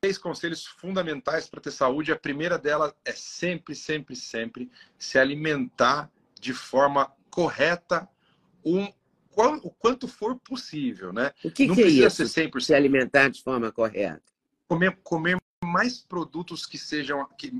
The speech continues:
Speaker 1: comer mais alimentos do que produtos industrializados. Isso é o principal. Isso é o principal, porque o que acaba com a nossa saúde são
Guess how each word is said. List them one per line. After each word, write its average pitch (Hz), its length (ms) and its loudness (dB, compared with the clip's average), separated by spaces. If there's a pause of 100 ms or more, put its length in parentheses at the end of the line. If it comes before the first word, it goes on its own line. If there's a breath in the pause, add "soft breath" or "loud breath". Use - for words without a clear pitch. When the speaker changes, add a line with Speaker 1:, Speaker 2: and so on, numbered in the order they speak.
(100)
Speaker 1:
comer 170 260 -4
mais 185 280 0
alimentos 180 540 -4
do 185 120 -12
que - 140 -20
produtos 180 640 -6
industrializados. 160 920 0
Isso 180 240 -8
é - 20 -6
o 185 40 -6
principal. 170 760 -6 (500 loud breath)
Isso 127 160 -6
é 151 40 -2
o - 20 -12
principal, 143 460 -2
porque - 260 -12
o 160 60 -4
que - 100 -8
acaba - 380 -2
com 156 80 -2
a 156 40 2
nossa 156 160 -6
saúde 135 440 -6
são 147 260 -10